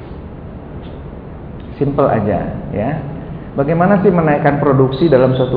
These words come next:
bangsa? Komponen-komponennya, tenaga kerjanya bertambah,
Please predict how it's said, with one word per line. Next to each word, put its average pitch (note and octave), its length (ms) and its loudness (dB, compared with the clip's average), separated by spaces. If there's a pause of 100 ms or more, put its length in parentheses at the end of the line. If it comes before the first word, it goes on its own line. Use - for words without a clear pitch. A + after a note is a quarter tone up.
bangsa? G2+ 640 0 (1800)
Komponen-komponennya, B2+ 1080 4 (1160)
tenaga D3+ 400 8
kerjanya D3 400 8
bertambah, G2 520 2